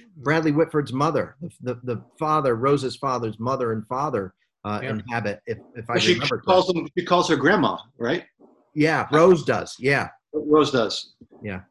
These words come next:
Speaker 3: So,
Speaker 2: Yeah.
Speaker 3: yeah. Okay.
Speaker 2: So the father is in, or the grandfather is in the,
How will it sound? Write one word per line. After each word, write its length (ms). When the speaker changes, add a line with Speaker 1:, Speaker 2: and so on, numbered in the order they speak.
Speaker 3:
So, 140
Speaker 2:
Yeah. 260
Speaker 3:
yeah. 60
Okay. 280
Speaker 2:
So 360
the 80
father 600
is 220
in, 380
or 80
the 80
grandfather 640
is 220
in 240
the, 340